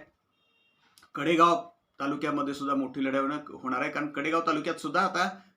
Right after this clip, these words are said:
शरद भाऊ लाड यांनी आपला एक स्वतःचा स्वतंत्र गट तिथं निर्माण केलेला आहे. त्यामुळे या सगळ्या पार्श्वभूमीवरती ही, अ, एकूण राजकीय घडामोड मोठी घडण्याची शक्यता आहे. त्यामुळे भारतीय जनता पक्ष आता पलूस तालुक्यामध्ये सुद्धा एक मोठा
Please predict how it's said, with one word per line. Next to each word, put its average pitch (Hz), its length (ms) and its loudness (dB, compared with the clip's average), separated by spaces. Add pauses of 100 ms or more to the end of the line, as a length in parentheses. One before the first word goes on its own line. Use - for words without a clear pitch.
(120)
शरद 151 200 2
भाऊ 151 200 0
लाड 143 180 2
यांनी 139 180 -2
आपला 135 280 -2
एक 139 120 -8
स्वतःचा 131 440 -4
स्वतंत्र 131 420 -6
गट 127 200 -2 (420)
तिथं 131 340 -2
निर्माण 120 340 -2
केलेला 110 300 -4
आहे. 95 100 -12 (400)
त्यामुळे 170 340 2
या 185 160 4
सगळ्या 190 360 2
पार्श्वभूमीवरती 185 880 2
ही, 160 320 2 (280)
अ, 127 380 -2
एकूण 135 440 -4 (100)
राजकीय 143 460 -2 (400)
घडामोड 147 460 4
मोठी 135 380 -4
घडण्याची 127 460 -2
शक्यता 143 400 -2
आहे. 160 320 -2 (180)
त्यामुळे 147 280 0
भारतीय 131 320 -2
जनता 165 260 0
पक्ष 160 260 -4
आता 151 200 -2
पलूस 180 440 -4
तालुक्यामध्ये 165 560 0
सुद्धा 147 300 -2
एक 147 180 -4
मोठा 139 460 -2